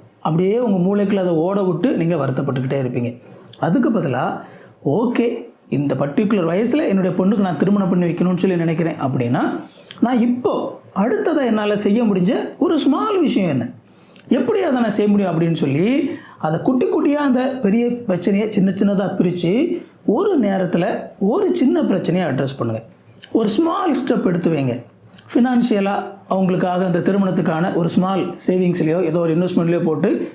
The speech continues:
காசு சேர்க்க ஆரம்பிக்கிறது, கொஞ்சம் நகை சேர்க்க ஆரம்பிக்கிறது,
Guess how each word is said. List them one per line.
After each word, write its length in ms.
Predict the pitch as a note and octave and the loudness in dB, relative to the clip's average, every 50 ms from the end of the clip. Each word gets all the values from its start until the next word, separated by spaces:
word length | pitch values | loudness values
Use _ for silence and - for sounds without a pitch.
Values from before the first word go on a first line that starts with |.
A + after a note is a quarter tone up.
| - - | -10 -6
காசு 280 | - D#3+ E3+ - F3 | -4 -4 -2 0 0
சேர்க்க 320 | D#3+ - D3+ C#3 C3+ C#3 B2+ | 0 0 -2 -2 -2 -2 -2
ஆரம்பிக்கிறது, 420 | C3 B2 A#2+ A#2+ B2+ A#2+ A#2 A2+ - - - - - - - - - - | -2 -2 -2 -2 -2 -2 -4 -4 -8 -14 -20 -20 -20 -20 -20 -20 -8 -4
கொஞ்சம் 400 | - G#3+ A3 G#3 G#3 G#3+ G3+ G3+ - | 0 2 2 2 2 0 0 -2 -2
நகை 360 | E3+ D#3+ E3+ E3+ E3+ - A#3 A3+ G3 | -2 0 0 0 0 -2 -2 -2 -4
சேர்க்க 440 | E3+ - - E3 D#3 - D#3+ C3+ - | -4 -2 -2 -2 0 0 -2 -2 0
ஆரம்பிக்கிறது, 460 | C3+ C#3 C3 B2 A#2+ B2+ B2 A#2+ B2 | -2 -2 -2 -2 -2 -2 -2 -2 -4